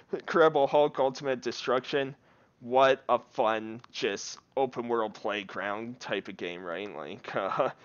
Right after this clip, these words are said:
being able to destroy whatever you want, and yeah, it's just pure, pure fun. It's another Grand Theft <laughs> Auto type clone, and it works so well, which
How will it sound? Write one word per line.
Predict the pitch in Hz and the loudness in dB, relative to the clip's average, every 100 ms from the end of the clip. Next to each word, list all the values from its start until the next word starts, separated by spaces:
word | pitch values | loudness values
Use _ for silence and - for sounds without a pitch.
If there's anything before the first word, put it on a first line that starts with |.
| - - - | -20 -18 -8
being | 127 123 | -4 -2
able | 117 120 123 120 | 0 0 0 -4
to | 120 | -6
destroy | 107 110 - 127 113 110 | -8 -8 -6 -2 0 -2
whatever | 95 - - 117 117 120 117 117 - | -4 -6 -4 -4 -2 -2 -2 -4 -6
you | 95 107 | -8 -8
want, | 92 90 113 117 117 - | -6 -4 0 0 -2 -6
and | 104 90 101 135 - _ _ _ _ - | -6 -4 -6 -10 -14 _ _ _ _ -4
yeah, | 104 95 117 156 - - | 0 2 2 -2 -10 -4
it's | 120 110 - - | -2 -2 -6 -10
just | - 127 107 - - - _ _ _ - | -2 0 2 -2 -8 -12 _ _ _ -12
pure, | - 143 139 123 123 | -8 0 4 4 2
pure | - 127 117 110 | -4 0 0 0
fun. | - 117 110 110 107 | -4 -4 -2 -2 -4
It's | 98 98 - - - | -6 -6 -8 -12 -8
another | 87 101 98 101 104 | -8 -4 -4 -2 -4
Grand | 101 110 95 107 - | -6 -4 -4 -4 -2
Theft | 127 - | -2 6
<laughs> | |
Auto | 196 208 190 196 | 8 10 10 8
type | 190 - 160 139 - | 6 4 4 2 -4
clone, | - 123 117 131 139 | -8 -2 -2 -2 -2
and | 113 98 123 - - | -2 -2 -6 -12 -10
it | - 113 | -2 0
works | 120 123 - | 2 0 -2
so | - 139 127 | -2 2 2
well, | 117 113 123 | 2 2 2
which | 117 98 101 - | 0 -2 -4 -6